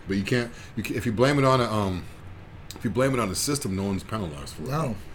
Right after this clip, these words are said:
Speaker 2: definitely not.
Speaker 1: You know, so
Speaker 2: Definitely
Speaker 1: that's the
Speaker 2: not.
Speaker 1: one thing. If they have a doctor that continuously misdiagnoses, okay, they'll take his
Speaker 2: License.
Speaker 1: you know, yeah, and won't let him practice whatever.
Speaker 2: Sure.
Speaker 1: But with this, it's just like, "Oh, it was a machine. Oh, well, we fixed it."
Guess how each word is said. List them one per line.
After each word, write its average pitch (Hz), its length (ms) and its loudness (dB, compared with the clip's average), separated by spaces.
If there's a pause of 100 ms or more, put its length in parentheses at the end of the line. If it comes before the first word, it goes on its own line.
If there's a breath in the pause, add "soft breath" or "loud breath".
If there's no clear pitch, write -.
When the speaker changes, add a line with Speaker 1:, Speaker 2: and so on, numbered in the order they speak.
(220)
Speaker 2:
definitely 147 380 2
not. 151 180 0
Speaker 1:
You 87 60 0
know, 87 160 -2
so 92 180 0
Speaker 2:
Definitely 87 180 2
Speaker 1:
that's 104 140 4
the 147 60 2
Speaker 2:
not. - 140 4
Speaker 1:
one 113 120 2
thing. 95 180 -2
If 90 100 -4
they 101 100 0
have 104 160 2
a 87 40 -2
doctor 104 420 0
that - 180 -6
continuously 98 560 -2
misdiagnoses, 95 720 -2
okay, 90 220 -4
they'll 87 100 -2
take 90 220 -4
his 85 260 -6 (480 loud breath)
Speaker 2:
License. 127 500 2
Speaker 1:
you 120 120 8
know, 101 80 4
yeah, 98 80 2
and 98 120 4
won't 104 140 0
let 101 100 2
him 98 80 2
practice 98 480 -4
whatever. 92 320 0
Speaker 2:
Sure. 135 360 4 (160)
Speaker 1:
But 92 60 -6
with 92 120 -2
this, 123 240 4
it's 92 100 -4
just 98 160 -4
like, 104 120 0 (100)
"Oh, 202 160 4 (140)
it 160 40 2
was 147 140 4
a 147 60 2
machine. 143 340 0
Oh, 123 100 2
well, 123 160 6
we 127 120 4
fixed - 340 -2
it." 98 100 -2